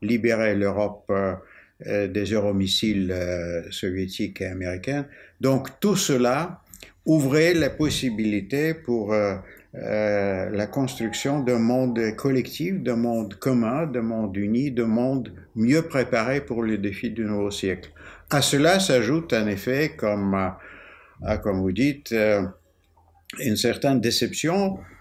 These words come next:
euh, provoquée par le fait de ce que les Occidentaux, à l'époque, euh, qui étaient tellement,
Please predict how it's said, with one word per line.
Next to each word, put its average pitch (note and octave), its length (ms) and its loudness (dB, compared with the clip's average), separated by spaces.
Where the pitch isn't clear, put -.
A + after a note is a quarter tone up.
euh, A#2+ 440 0
provoquée C#3 580 2
par G#2+ 220 2
le G#2+ 120 2
fait D3 200 0
de A2+ 140 -2
ce G2 100 -6
que G#2+ 100 -2
les C#3+ 300 6
Occidentaux, A#2+ 920 -2
à C3+ 120 2
l'époque, C#3 580 2
euh, G#2 460 2
qui - 240 -4
étaient G#2+ 480 0
tellement, A2+ 800 2